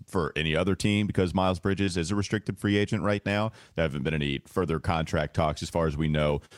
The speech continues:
because of what has taken place. Now, my next question to you as we continue, you know, kind of talking about this is, you, as far as the qualifying offer goes, you're, you're ready to pull it, right? I,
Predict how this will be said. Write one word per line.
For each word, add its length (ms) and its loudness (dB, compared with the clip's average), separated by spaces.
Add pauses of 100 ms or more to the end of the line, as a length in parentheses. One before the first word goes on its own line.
(240)
because 500 2
of 340 -2
what 260 0
has 180 -2
taken 320 -2
place. 400 0 (200)
Now, 300 4
my 140 2
next 240 -2
question 320 2
to 100 -2
you 300 4
as 180 2
we 140 0
continue, 640 0
you 140 2
know, 80 0
kind 160 0
of 80 -4
talking 360 0
about 300 -4
this 340 -6 (440)
is, 220 0 (200)
you, 140 0 (420)
as 100 0
far 140 2
as 80 0
the 80 -4
qualifying 1000 0
offer 240 -2
goes, 600 -2
you're, 340 0 (160)
you're 200 2
ready 200 2
to 80 2
pull 260 0
it, 120 -4
right? 340 4 (580)
I, 220 4